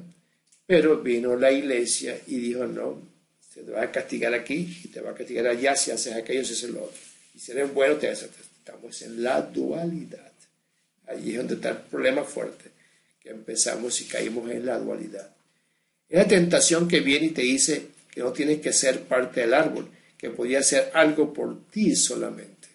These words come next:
O sea, yo lo voy a hacer por mí, porque yo soy el, no. Allá de quince millones de años, y entonces tienes el efecto do-, dominó en la conciencia humana. ¡Ra! Cayeron todos los dominó.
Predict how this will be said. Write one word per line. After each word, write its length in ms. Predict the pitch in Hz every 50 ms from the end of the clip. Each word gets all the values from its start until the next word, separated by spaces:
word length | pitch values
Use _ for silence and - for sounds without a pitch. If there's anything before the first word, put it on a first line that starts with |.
| _ _ _
O 60 | -
sea, 160 | - 120 120
yo 160 | 113 117 123
lo 100 | 127 131
voy 120 | 135 139 135
a 60 | 127
hacer 200 | - - 131 -
por 200 | - 139 117 110
mí, 140 | 113 113 -
porque 280 | - - - - -
yo 60 | -
soy 200 | - - 127 120
el, 180 | 117 113 - - - _ _ _ - 113 _ _ _ _ _ _ _ _ _ _ _ _ _ _ -
no. 280 | 98 107 123 - - _ _ _ _ _ _ _
Allá 200 | - 120 131 147
de 140 | 180 185 175
quince 380 | - 196 196 185 - - 196 165
millones 260 | 151 147 156 170 160
de 80 | 160 160
años, 320 | 165 160 139 139 135 -
y 20 | 131
entonces 480 | 117 113 - 127 135 131 165 147 - -
tienes 240 | 143 123 135 143
el 100 | 151 151
efecto 460 | 131 113 - - 123 117 - - 147 131
do-, 240 | 120 - - - - _ _ _ _ _
dominó 580 | - 127 117 117 113 110 117 147 165 175 - - - - - _ _ _
en 120 | - 127
la 140 | 117 117 117
conciencia 640 | - 117 113 110 - - 120 110 110 110 - 123 117
humana. 380 | 107 107 110 110 107 101 - - _ 110 113 120 120 123 131 135
¡Ra! 340 | 147 147 - - - - - _ _ _ _ _ _ _
Cayeron 540 | - - 120 117 120 123 120 131 127 123 120
todos 200 | 123 120 123 120
los 120 | 123 117
dominó. 260 | 110 107 107 107 104